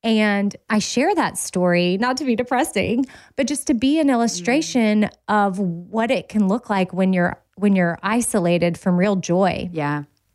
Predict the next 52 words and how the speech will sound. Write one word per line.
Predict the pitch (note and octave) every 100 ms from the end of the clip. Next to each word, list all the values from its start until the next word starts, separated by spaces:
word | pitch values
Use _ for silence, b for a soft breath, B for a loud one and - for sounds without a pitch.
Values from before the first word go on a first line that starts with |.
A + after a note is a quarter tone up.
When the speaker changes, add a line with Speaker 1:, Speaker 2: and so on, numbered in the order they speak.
| _ -
Speaker 2:
Yeah. | A3
Speaker 1:
The |
joys | F#3 G3 G#3 G#3+
of | F#3+
your | F3
life. | F3 G3+ F#3 F3 -
And | A3+ A3+
what | D#4+
Speaker 2:
Yes. | -
Speaker 1:
are | G3+ E4
those | B3 E3 - - - - -
joys? | G3+ G3 -
Speaker 2:
Yeah. | B A3+
Speaker 1:
And | B3
when | A#3+
you're | B3+ D4
wrapped | A#3+ A3+ - G#3+
up | B3 A3+
in | G3
an | F#3+
eating | F3+ G#3 B3
disorder | G3 - E3+ F3 F3 B B B B B
or | A#3+ G3
constantly | - C4+ C4+ C4+ B3
having | A3+ G#3+ G3
to |
be | G#3+ G#3
at | G3
the |
gym | F3 G3 G#3 G3+ E3+
or |
stressed | E3+ - B3+ B3+ -
out | A#3+ B3
about | G3+ -
food, | - - C4+ C4 G3 F3+ b b
Speaker 2:
Mm-hmm. | F3 F3+ F#3 F3 _
Speaker 1:
maybe | B3 B3 E4
your | D4+ C4+
joys | A#3 A3+ G#3
aren't | G#3 -
cooking | A3 A3+ A3+
for | G#3
people | F#3+ G#3+ G3+
and | F#3 -
eating | G3+ F#3
like | E3+ E3+
it | -
was | F3+ F3
for | F3
my | D#3+
dad. | D#3 G#3 G3+ - E3
Speaker 2:
Mm-hmm. | F3+ F3 E3